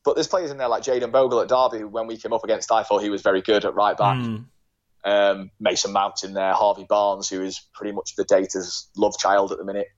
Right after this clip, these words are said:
Speaker 1: <laughs> in,
Speaker 2: Mm-hmm.
Speaker 1: in the championship. He's, he's just outrageously performing. It, it's, yeah, it was cool. It was pretty cool. Um, people who don't know what Stats Bomb,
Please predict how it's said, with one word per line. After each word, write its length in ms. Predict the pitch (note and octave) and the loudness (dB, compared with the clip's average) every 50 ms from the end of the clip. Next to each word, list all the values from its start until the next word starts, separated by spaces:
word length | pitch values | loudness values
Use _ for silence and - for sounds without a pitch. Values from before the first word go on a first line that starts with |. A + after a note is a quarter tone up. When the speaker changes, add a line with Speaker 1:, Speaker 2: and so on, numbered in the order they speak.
| _ _ - | _ _ -10
Speaker 1:
<laughs> 140 | - - | -8 -4
in, 80 | C#3 B2+ | -2 -2
Speaker 2:
Mm-hmm. 240 | A2+ A2 A2 G#2 G#2 | -2 -2 -2 -2 -2
Speaker 1:
in 80 | A2+ | 0
the 120 | A2+ A2 G#2 - | 2 2 2 2
championship. 600 | - - B2 A2 - - G#2+ G#2 - A2 G#2 - | 2 2 0 0 0 -2 -6 -4 -2 -2 -2 -2
He's, 200 | - G#2 G2+ G2 | -2 -2 -2 -2
he's 240 | F#2 - G#2+ G#2+ F#2+ | -2 -4 -4 -4 -4
just 340 | - G#2 F#2+ - - - _ _ _ - | -4 -6 -6 -6 -6 -12 _ _ _ 0
outrageously 920 | F2 F2+ F#2+ F#2 - _ - G#2 G2 G#2+ G2+ G2+ G2+ F2+ G2 - - F#2 - | 2 2 2 0 -2 _ -12 -4 -2 0 0 0 -2 -6 -6 -2 -2 -2 -2
performing. 460 | - G2 - G2+ G2+ G2 G2 G2 - _ _ _ _ _ _ _ _ _ - | -2 -2 2 2 4 4 2 0 -6 _ _ _ _ _ _ _ _ _ 0
It, 160 | - - - | 0 2 4
it's, 280 | - F3 - - - - - | 4 2 2 2 -2 -2 2
yeah, 160 | - G#3+ F#3 | 4 4 4
it 40 | E3+ | 4
was 100 | F3 - | 2 0
cool. 320 | - G3+ G3 G3 G3 - _ _ _ _ - | 2 2 2 2 0 -6 _ _ _ _ -2
It 60 | D#3 | -2
was 120 | D3 - | -2 0
pretty 160 | - F3 F#3 | 0 -2 0
cool. 320 | - E3 D3+ D#3 D#3 D3+ - A2 | 2 4 4 2 2 0 0 2
Um, 380 | A#2+ A#2+ A#2 A2+ A2+ A2+ G#2+ - - | 2 4 4 4 2 -2 -6 -8 -6
people 220 | D3+ C3+ - C3 | -6 -4 -2 -2
who 40 | A2+ | 0
don't 240 | - C3 B2+ B2 - _ _ _ _ _ | 2 2 2 0 -4 _ _ _ _ _
know 140 | A#2+ B2 B2 | -2 2 2
what 160 | A#2+ A2+ - | 2 2 2
Stats 200 | - B2+ - - | 0 -4 -4 -4
Bomb, 140 | - A#2 A#2+ | -8 -12 -12